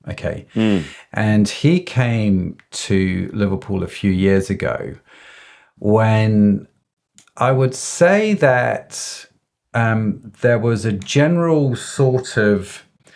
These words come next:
Speaker 1: we're not quite sure about anybody from that part of the world still because of,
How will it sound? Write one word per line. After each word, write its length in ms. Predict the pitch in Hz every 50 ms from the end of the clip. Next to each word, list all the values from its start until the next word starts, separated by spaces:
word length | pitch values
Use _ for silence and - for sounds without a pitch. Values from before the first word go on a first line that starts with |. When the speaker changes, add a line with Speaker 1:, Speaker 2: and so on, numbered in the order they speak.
| - _ _ _ _
Speaker 1:
we're 100 | 123 120
not 280 | 127 143 151 - -
quite 340 | - - 147 139 131 127 -
sure 300 | - - - 131 120 117
about 340 | 104 101 110 107 107 101 -
anybody 420 | 113 107 107 98 104 104 101 101
from 220 | 98 - - 101 101
that 280 | 101 101 - - -
part 220 | - - 107 104 101
of 60 | 101
the 80 | 95 95
world 340 | 95 98 95 95 92 92
still 300 | - - - - 90 90
because 380 | 85 87 90 - - - 98 85
of, 320 | 92 85 78 - - -